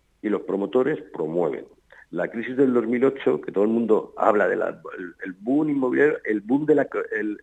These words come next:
la caída de la burbuja de la construcción. No, no, no fue de la construcción.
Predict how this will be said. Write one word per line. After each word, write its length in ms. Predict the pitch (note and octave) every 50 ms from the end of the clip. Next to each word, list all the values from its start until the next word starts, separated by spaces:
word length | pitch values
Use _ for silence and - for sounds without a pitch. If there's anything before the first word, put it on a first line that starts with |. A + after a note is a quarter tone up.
| - G2+ G2
la 140 | G2+ G2
caída 360 | - - F#2 G2 B2 B2+ C3+ C3
de 60 | B2+
la 60 | A#2
burbuja 540 | G#2+ G#2+ G2+ G2+ G2+ - D#3+ D#3 - D#3 D#3
de 80 | D3
la 100 | C3+ A#2
construcción. 580 | - - G#2 - - - F2+ - - G2+ F#2 - _ -
No, 100 | A2 A#2+
no, 140 | A#2+ A2+ A#2
no 120 | A#2+ G#2+ -
fue 140 | - A2 A2+
de 40 | A2+
la 80 | A#2+ -
construcción. 540 | - - - _ - _ - G#2 G#2 -